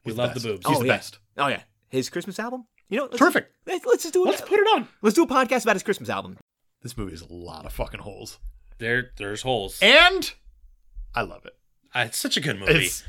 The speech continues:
Speaker 1: It's, it holds up.
Speaker 2: it's still probably my favorite superhero
Speaker 1: It
Speaker 2: movie.
Speaker 1: holds up.
Speaker 3: It's, it just resonated with me so much as a teenager, and even now.
Speaker 1: Uh, even now.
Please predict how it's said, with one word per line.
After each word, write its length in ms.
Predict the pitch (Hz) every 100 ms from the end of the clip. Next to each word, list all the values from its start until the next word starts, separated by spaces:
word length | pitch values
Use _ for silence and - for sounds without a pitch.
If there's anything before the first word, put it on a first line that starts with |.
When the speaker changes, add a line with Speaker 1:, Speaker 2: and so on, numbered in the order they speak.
| -
Speaker 1:
It's, 220 | 226 - -
it 100 | 208
holds 280 | 156 151 170
up. 160 | 92
Speaker 2:
it's 180 | 175 127
still 240 | - 170 165
probably 500 | - - 139 131 131
my 200 | 120 113
favorite 320 | - 110 98 -
superhero 240 | 92 -
Speaker 1:
It 100 | 285
Speaker 2:
movie. 120 | -
Speaker 1:
holds 320 | 202 160 107 92
up. 260 | 87 - _ _ _ -
Speaker 3:
It's, 580 | 147 151 - - - -
it 140 | 160 151
just 220 | - 135
resonated 600 | 117 123 120 110 104 98
with 180 | 95 95
me 100 | 95
so 340 | - - 110
much 300 | 98 95 95
as 100 | 95
a 40 | 95
teenager, 560 | - 107 98 98 101 90
and 180 | 120
even 300 | 214 226 113
now. 360 | 107 104 101 101
Speaker 1:
Uh, 40 | -
even 260 | 202 160
now. 260 | 92 90